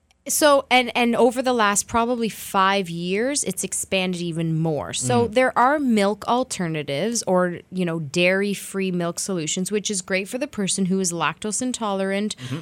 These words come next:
Speaker 1: or maybe eats a certain, or eats a certain, uh, diet, like a vegan diet, and due to animal rights and that kind of stuff. And so it's great that there are options, but
Speaker 2: Yep, for
Speaker 1: sometimes
Speaker 2: sure.
Speaker 1: I look back and I'm like, "Oh my God, we've totally gone beyond."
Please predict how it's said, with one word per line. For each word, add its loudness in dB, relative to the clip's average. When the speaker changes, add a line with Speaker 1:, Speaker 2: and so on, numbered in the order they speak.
Speaker 1:
or 0
maybe -2
eats -4
a -4
certain, -2
or -4
eats -6
a -4
certain, -4
uh, -4
diet, -2
like -6
a -2
vegan -4
diet, -4
and -4
due -6
to -6
animal -4
rights -6
and -6
that -10
kind -14
of -12
stuff. -12
And -4
so -2
it's -4
great -2
that -6
there 0
are 0
options, -2
but -8
Speaker 2:
Yep, -6
for -6
Speaker 1:
sometimes -2
Speaker 2:
sure. -2
Speaker 1:
I 0
look -4
back -4
and -6
I'm -6
like, -6
"Oh 0
my 0
God, -4
we've -6
totally -2
gone -2
beyond." -6